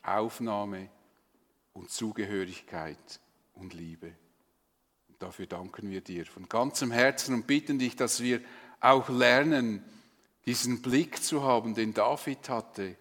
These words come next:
als Mephibosheth ihm begegnete. Dass wir mit deinen Augen Menschen betrachten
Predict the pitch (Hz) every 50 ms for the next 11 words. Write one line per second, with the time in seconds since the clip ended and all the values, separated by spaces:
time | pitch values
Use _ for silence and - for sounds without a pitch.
0 | _ _ _ _ _ _ _ _ _ _ _ _ _ _ - 101 - - 107 101
1 | 101 98 98 92 98 98 - - - 98 92 - - _ - 98 101 101 101 95
2 | - _ _ _ _ _ - 98 87 - 87 87 85 - 90 85 - _ - 95
3 | 90 _ _ _ _ _ _ _ _ _ _ _ _ _ _ _ _ _ _ _
4 | _ _ _ _ _ _ _ _ _ _ _ _ _ _ _ - - - 104 101
5 | 98 95 90 - - - 87 82 98 110 113 113 107 101 95 90 90 87 - 87
6 | 90 90 90 87 92 90 - - 92 87 87 - - 98 85 87 - - - -
7 | - 85 80